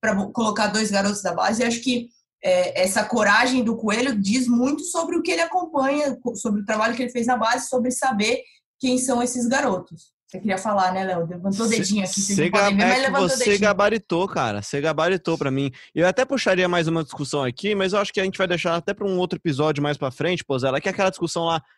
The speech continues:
Speaker 2: de, de formação de elenco mesmo, né? Aí até recomendo pra quem não, quem não ouviu, quem não, quem, quem gosta de ouvir podcast, ouviu Hoje Sim da semana passada com o podcast do Cléber Machado, que ele faz com o Muricy, com o Rodrigo Caetano e com o Falcão, que ele fala sobre montagem de elenco, e todos falam:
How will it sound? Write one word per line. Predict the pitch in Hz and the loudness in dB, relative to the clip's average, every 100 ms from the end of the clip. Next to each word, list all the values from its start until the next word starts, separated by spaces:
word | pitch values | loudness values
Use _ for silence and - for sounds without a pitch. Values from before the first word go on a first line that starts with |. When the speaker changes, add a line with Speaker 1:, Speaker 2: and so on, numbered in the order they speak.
| _ _ _ | _ _ _
Speaker 2:
de, | 143 165 165 | -6 -4 -2
de | 156 175 | -4 -2
formação | 240 269 220 254 277 | 0 0 0 0 0
de | 254 | 2
elenco | 220 233 175 | 0 -2 -2
mesmo, | 151 139 139 | -2 -2 -4
né? | 147 165 | -2 0
Aí | 175 208 | 2 0
até | 226 | 0
recomendo | 233 220 190 185 | 0 0 0 0
pra | 175 | -2
quem | 165 170 | -4 -2
não, | 160 151 147 | -2 -2 -2
quem | 156 | -2
não | 151 | -2
ouviu, | 131 131 180 | 0 -2 -2
quem | 160 | -2
não, | 147 135 123 | -2 -2 -4
quem, | - 139 | -6 -6
quem | 127 143 123 | -4 -4 0
gosta | 147 180 - 135 | 0 0 -2 -4
de | 123 | -2
ouvir | 123 110 131 | -2 -2 -4
podcast, | 127 - - 185 180 - 127 - _ | -4 -4 -2 0 0 -2 -8 -12 _
ouviu | 196 175 185 | -2 0 2
Hoje | 190 165 151 | 2 2 0
Sim | 165 | -2
da | 160 | -2
semana | - 147 143 | -2 -2 -2
passada | 135 127 147 139 131 | -2 -2 -2 -2 -2
com | - 127 | -4 -8
o | 113 | -6
podcast | 135 - 139 - | -6 -4 -4 -4
do | |
Cléber | 139 135 | -4 -2
Machado, | 120 120 160 | -2 -4 -4
que | 156 | -4
ele | 156 | -4
faz | 151 147 | -2 -4
com | - 143 | -4 -4
o | |
Muricy, | 135 113 - 185 | -2 -2 -2 -4
com | 165 131 | -2 -4
o | |
Rodrigo | 135 143 - | -2 -4 -4
Caetano | 123 120 135 | -6 -4 -6
e | 120 | -6
com | |
o | 123 | -4
Falcão, | 117 - 196 165 _ _ _ | -4 -2 -2 -4 _ _ _
que | 196 | -6
ele | 196 | -2
fala | 196 190 | 0 0
sobre | 185 180 | 0 0
montagem | 170 160 151 131 | 0 0 -2 0
de | 135 | 0
elenco, | 170 214 | 0 -2
e | 202 | -4
todos | 254 262 214 | 0 2 0
falam: | - 135 117 | 0 0 0